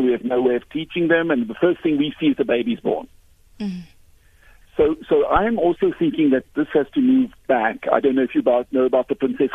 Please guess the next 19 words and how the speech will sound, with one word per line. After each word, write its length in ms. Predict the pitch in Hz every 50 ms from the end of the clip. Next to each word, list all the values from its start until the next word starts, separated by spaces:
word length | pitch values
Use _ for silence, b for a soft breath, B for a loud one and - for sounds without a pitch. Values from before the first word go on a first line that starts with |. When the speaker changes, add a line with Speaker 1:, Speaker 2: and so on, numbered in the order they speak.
| -
Speaker 1:
Gaba 280 | - 156 151 135 156 147 -
Foundation 500 | - 151 151 147 151 151 151 147 - 208 202
Speaker 2:
Yeah, 60 | 190
yeah. 320 | 190 196 180 170 170 170 185 _ _ -
Speaker 1:
here 100 | 156 156
in 80 | 151
the 80 | 156 143
Free 260 | - - 160 165 139 -
State, 260 | - 156 143 139 - 147
and 140 | 139 135 - - - -
she's 180 | 233 233 220 -
doing 260 | - 175 156 147 143 131 127
fantastic 640 | 139 131 123 - - 196 202 196 - - - 131 -
work 240 | - 135 127 127 - _ - _ _ -
training 560 | - 175 165 160 160 156 151 147 147 143 135 - B B B B
high 240 | B - 110 156 196
school 280 | - - - 147 131 -
pupils 520 | - 127 123 120 - 127 123 120 123 117 -
in 320 | - 131 127 123 123 120